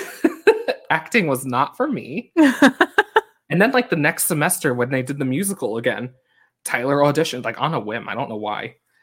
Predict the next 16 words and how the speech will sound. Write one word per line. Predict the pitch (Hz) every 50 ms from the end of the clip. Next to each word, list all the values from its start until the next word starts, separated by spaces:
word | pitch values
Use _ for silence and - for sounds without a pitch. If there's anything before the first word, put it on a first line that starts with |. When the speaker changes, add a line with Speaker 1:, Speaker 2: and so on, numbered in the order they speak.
| _ _ _
Speaker 1:
But | - 127 -
he | - 185
got | 180 - - -
invited | 160 147 - 135 147 156 156 -
into | 135 - - 127
the | 127 127
Thespian | - - 123 131 127 131 135 147 147 131 120
Honor | 113 127 143 156 143
Society. | - - 120 - - 117 98 101 104 113 120
And | 131 151
I |
was | 165 151 160
like, | 151
"Hold | 175 190 208 220 208
up. | 202 190 175
Speaker 2:
Oh. | 170 170 190